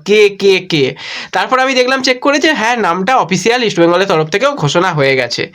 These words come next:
তো প্রথমে প্লেয়ারটাকে নিয়ে যদি আমরা একটুখানি ছোট করে আপডেট দিই, তো প্লেয়ারটা হচ্ছে দুর্দান্ত প্লেয়ার এক কথায় বলা যায়।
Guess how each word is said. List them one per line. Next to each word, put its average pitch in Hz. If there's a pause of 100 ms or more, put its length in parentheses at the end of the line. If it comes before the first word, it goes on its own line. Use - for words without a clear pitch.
(260)
তো 294
প্রথমে 311
প্লেয়ারটাকে 285
নিয়ে 277
যদি 277
আমরা 269
একটুখানি 285
ছোট 294
করে 262
আপডেট 170
দিই, 135 (340)
তো 254
প্লেয়ারটা 247
হচ্ছে 294
দুর্দান্ত 190
প্লেয়ার 247
এক -
কথায় 220
বলা 208
যায়। 220